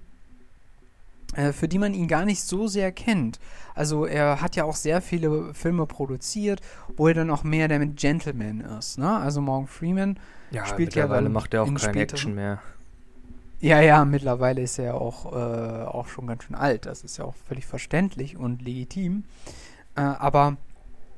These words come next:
Speaker 1: für mich ist er immer so ein Stück weit eher so der Gentleman-Typ gewesen und man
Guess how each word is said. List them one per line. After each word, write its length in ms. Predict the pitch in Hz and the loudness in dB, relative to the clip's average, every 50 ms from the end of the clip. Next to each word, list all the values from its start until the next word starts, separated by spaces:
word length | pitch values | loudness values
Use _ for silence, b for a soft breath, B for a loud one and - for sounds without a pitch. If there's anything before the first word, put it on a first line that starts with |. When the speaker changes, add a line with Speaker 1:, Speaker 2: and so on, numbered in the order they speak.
| - - - - - - - - - - - - - - - - - | -16 -18 -20 -20 -20 -20 -20 -20 -20 -20 -16 -12 -8 -8 -8 -8 -8
Speaker 1:
für 240 | - - 143 135 135 | -6 -4 -4 -2 0
mich 400 | 143 156 190 233 - - - - - | 2 2 2 2 0 -2 -8 -12 -8
ist 280 | - 151 - - - - | -6 -6 -6 -6 -4 -2
er 260 | 160 170 170 - - | 0 0 0 0 0
immer 280 | 185 208 226 220 196 180 | 2 4 4 4 4 4
so 140 | 165 175 | 2 2
ein 100 | 175 165 | 0 0
Stück 340 | - - - 190 190 - - | -2 -2 -2 -2 -2 -2 -2
weit 300 | - 147 151 147 - - b b b b b b b b b b | -2 -2 -2 -2 -6 -10 b b b b b b b b b b
eher 240 | 151 147 160 170 160 | 2 4 4 4 4
so 140 | 151 156 | 4 4
der 140 | 147 139 127 | 4 4 2
Gentleman-Typ 840 | 143 143 143 170 214 220 226 214 214 208 202 185 - 214 202 - - | 4 2 2 2 2 2 2 2 2 2 0 -2 -4 -8 -8 -8 -6
gewesen 580 | - 170 156 160 185 214 208 190 196 214 214 226 | -8 -6 -4 -4 -2 -2 -2 0 0 0 0 0
und 340 | - 170 151 165 190 - - | 0 0 0 0 0 -4 -6
man 360 | 170 151 151 151 151 151 147 | -2 0 0 2 2 0 -2